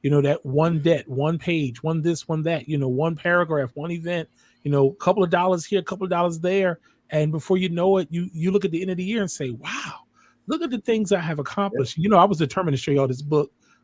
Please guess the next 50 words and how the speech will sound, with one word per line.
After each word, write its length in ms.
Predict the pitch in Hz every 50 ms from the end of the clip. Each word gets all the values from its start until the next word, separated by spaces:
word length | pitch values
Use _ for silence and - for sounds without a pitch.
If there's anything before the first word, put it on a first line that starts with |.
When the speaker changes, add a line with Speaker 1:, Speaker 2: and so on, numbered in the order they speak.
| _
Speaker 1:
Um, 260 | - 135 139 139 151
so 140 | 151 - 147
this 140 | - 214 226
is 80 | 240 220
the 80 | 202 170
book 200 | 160 202 202 -
that 120 | 175 156
the 60 | 160
lady 240 | 160 160 160 165 160
wrote. 240 | 147 180 208 - - - _ _ _ _
It's 140 | - 151 151
the 120 | - 208 202
book 160 | 170 202 202 -
the 60 | 190
lady 240 | 190 185 185 196 190
wrote, 240 | 185 196 196 190 156
y'all. 340 | 151 151 151 147 151 156 - _ _ _ _ _ _ -
And 220 | 139 143 139 139 131
so 340 | - 160 147 143 143 147
if 100 | 143 127
y'all 140 | 151 165 170
could 140 | - 175 160
see, 420 | - - 240 233 185 151 160 170 - _ _ _ _ _ _ _ _ _ _ _ _ _ _
you 100 | 135 131
know, 160 | 135 131 135 143
if 80 | 117
y'all 100 | - -
Speaker 2:
Okay. 60 | - -
Speaker 1:
can 80 | - -
see 180 | - 208 196
here. 300 | 175 160 147 147 147 147 - - - - _ _ -
And 160 | 147 156 170
look, 160 | 185 160 -
I 160 | 147 156 175
gotta, 200 | 165 165 156 151 160
you 100 | 196 180
know, 100 | 165 143
I 20 |
gotta, 200 | 135 156 143 143 - - _ _ _ _ _ _ _
whose 180 | _ 226 247 214
name 240 | 220 220 214 208 202
y'all 120 | 190 185
see 200 | - - 214 190
there 160 | 185 175 170
that 180 | 160 156 151 - -
I 120 | 156 175
even 200 | 185 190 180 170
wrote 160 | 165 180 175 160
a 60 | 139
foreword? 480 | - - 220 196 170 135 120 110 -